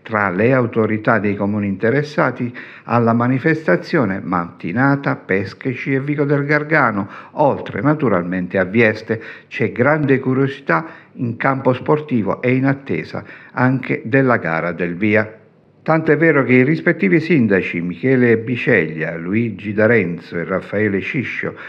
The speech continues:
hanno aderito all'invito degli organizzatori di partecipare alla presentazione dell'evento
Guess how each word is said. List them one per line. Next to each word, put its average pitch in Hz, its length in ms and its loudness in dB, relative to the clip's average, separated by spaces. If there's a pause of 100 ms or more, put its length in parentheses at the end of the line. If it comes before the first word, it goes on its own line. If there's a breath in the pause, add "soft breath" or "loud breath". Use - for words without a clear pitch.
(180 loud breath)
hanno 113 360 2
aderito 117 480 4
all'invito 120 600 2
degli 98 260 -2
organizzatori 95 840 0
di 143 120 0
partecipare 110 720 -2
alla 80 180 -2
presentazione 113 800 -2
dell'evento 92 640 -2